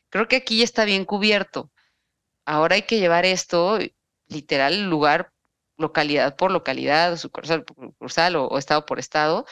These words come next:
a, a saber cuáles son los puntos y sí meterte a la parte social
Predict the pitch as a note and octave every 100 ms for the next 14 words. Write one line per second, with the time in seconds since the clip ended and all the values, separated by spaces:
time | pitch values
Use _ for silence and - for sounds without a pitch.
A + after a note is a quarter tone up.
0 | - _ _ _ _ _ D3+ D3 - C#3+
1 | D#3+ D3+ E3+ G3 F#3 F3+ E3+ E3+ - E3
2 | D#3 D#3 D#3+ - C#3+ D3+ F#3 F#3 - D3
3 | D3+ F3 D#3+ C#3 - C3 _ - B2+ -
4 | C3+ C#3 C#3